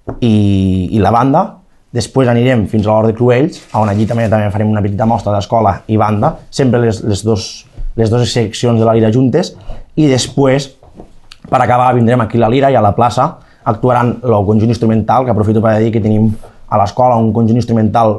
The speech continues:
bastant potent, la veritat, pel número d'alumnes que tenim a l'escola. Hi ha un gran percentatge d'alumnes que, que s'apunten al, al conjunt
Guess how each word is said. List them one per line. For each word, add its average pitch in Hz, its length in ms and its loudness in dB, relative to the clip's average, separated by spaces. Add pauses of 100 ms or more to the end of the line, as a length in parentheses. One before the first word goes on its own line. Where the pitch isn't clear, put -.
bastant 104 320 -2
potent, 113 320 0
la 117 80 2
veritat, 107 320 0 (240)
pel 107 160 0
número 113 240 2
d'alumnes 117 240 2
que 110 80 -4
tenim 110 220 2
a 104 80 0
l'escola. 117 340 0
Hi 110 80 0
ha 110 80 0
un 110 400 0
gran 120 300 0
percentatge 113 480 0
d'alumnes 113 340 2
que, 101 220 0 (420)
que 104 140 -2
s'apunten 113 500 2
al, 98 320 0
al 104 160 -2
conjunt 107 240 0